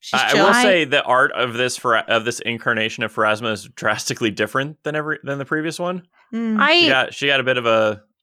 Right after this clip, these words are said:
Speaker 2: a glam.
Speaker 1: Makeover?
Speaker 2: Yeah, a bit of a glam up.
Speaker 3: I like the tarot card imagery better on the second page than,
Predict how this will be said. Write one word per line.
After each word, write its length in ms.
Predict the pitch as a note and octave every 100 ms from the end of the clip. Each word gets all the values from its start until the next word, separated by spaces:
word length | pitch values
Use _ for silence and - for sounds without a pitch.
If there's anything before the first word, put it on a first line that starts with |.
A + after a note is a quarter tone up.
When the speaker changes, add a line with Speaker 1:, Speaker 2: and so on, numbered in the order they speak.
| _
Speaker 2:
a 380 | A2+ A2 G#2+ G#2 - B3+ -
glam. 320 | - A3+ A3
Speaker 1:
Makeover? 160 | D#4+ F4+ _ _ _ _ _ -
Speaker 2:
Yeah, 120 | B2
a 40 |
bit 120 | A2+ B2
of 60 |
a 40 | A2+
glam 260 | A#2 A2+
up. 180 | A2 A2 _ _ _ _ _ _ _ _ _ -
Speaker 3:
I 80 | D#4
like 340 | F4+ A#4 A#4 -
the 80 |
tarot 460 | - - C#4+ D4+ D#4
card 360 | - B3+ A3 G#3
imagery 500 | G#3+ A3 G#3 G#3+ G#3
better 320 | G#3 G#3 G#3
on 120 | G3
the 80 | G3
second 320 | - G3 G3+
page 320 | G#3 F3+ F3+
than, 320 | - F#3+ F3+